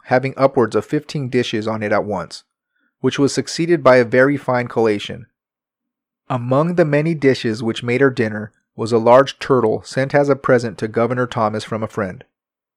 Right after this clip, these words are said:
We had the table replenished with all sorts of wine the tavern could afford,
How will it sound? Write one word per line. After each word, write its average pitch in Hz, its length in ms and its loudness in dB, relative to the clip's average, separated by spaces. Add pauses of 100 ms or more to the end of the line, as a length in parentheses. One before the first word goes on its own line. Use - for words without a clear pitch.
(280)
We 139 220 -2
had 180 160 2
the 170 80 0
table 143 380 0
replenished 123 600 -6
with 117 180 -10
all 156 200 4
sorts 165 280 -4
of 143 120 -4
wine 127 260 0
the 110 80 -8
tavern 107 360 -8
could 104 140 -4
afford, 98 400 -6